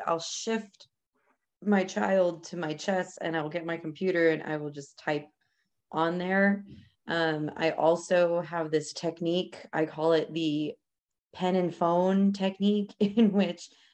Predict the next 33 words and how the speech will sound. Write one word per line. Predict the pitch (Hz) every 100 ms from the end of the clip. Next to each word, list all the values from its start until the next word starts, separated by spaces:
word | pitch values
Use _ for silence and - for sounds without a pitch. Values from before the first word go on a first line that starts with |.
| _
I | 175 175
have | 175
my | 160
stylus | 165 - 190 190 185 175 175 - -
and | 170 165 160
my | 156 156
phone | 156 175 170
on | 165
the | 151
side | 151 160 147 160 165 170
and | 165 160
I | 156 151
will | 151 147 139
handwrite | 143 151 156 165 175 185 202 - _ _
<laughs> | _ _ -
into | 226 226 247 202 - 220
my | 202 175 185
phone. | 165 170 190 202 202 - _ _ _
It's, | 185 180 180 - _ _ _ _ -
um, | 175 180 170 160 -
I'm | 175
sure | - 233
my | 226
editor | 196 165 175 151
hates | 151 139 - -
me | 165 165
for | 165
doing | 156 175 190
that | 202 220 - _ _
'cause | 160
it | 165 170 - -
makes | 160 160
for | - 170 156 147